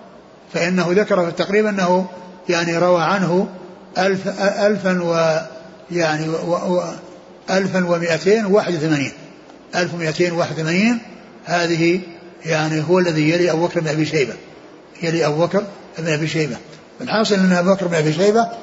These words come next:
هو أكثر الشيوخ الذين أخذ عنهم مسلم، ويأتي به بكنيته أبو بكر بن أبي شيبة. وأما البخاري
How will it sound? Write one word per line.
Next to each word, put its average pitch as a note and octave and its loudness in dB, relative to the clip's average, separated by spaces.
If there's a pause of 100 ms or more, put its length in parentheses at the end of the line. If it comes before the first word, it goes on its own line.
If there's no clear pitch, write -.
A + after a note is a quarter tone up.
(1300)
هو D#3+ 2 (480)
أكثر F#3+ 2
الشيوخ G#3 4 (400)
الذين F3+ 2
أخذ F3+ 0
عنهم D#3 -2
مسلم، D#3 0 (1040)
ويأتي F#3+ 2
به G3+ 4
بكنيته A3 2 (1120)
أبو E3 0
بكر G#3 2
بن G#3+ 2
أبي G3+ 6
شيبة. E3+ 0
وأما F3 2
البخاري G#3 2